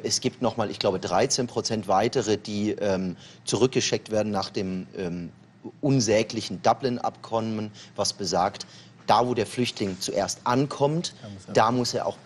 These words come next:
Speaker 1: bearbeitet
Speaker 2: Mhm.
Speaker 1: werden. Also im Endeffekt bei Ihnen, ähm, war das ja im Endeffekt so,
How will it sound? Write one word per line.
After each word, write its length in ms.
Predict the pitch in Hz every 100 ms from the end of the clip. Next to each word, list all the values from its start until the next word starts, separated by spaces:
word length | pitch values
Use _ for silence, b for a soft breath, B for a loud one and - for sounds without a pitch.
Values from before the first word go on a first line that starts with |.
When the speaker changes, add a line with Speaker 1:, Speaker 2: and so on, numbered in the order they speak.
| -
Speaker 1:
bearbeitet 800 | - 104 113 147 139 90 95 80
Speaker 2:
Mhm. 60 | -
Speaker 1:
werden. 340 | 92 110 135
Also 220 | 104 101
im 80 | 101
Endeffekt 500 | 107 117 131 120 123
bei 100 | 110
Ihnen, 300 | 92 117 120 - B B B B
ähm, 400 | 117 110 110 110 131
war 240 | 120 107
das 160 | 113 -
ja 80 |
im 100 | 101
Endeffekt 500 | 104 113 123 - 98
so, 280 | - 107 113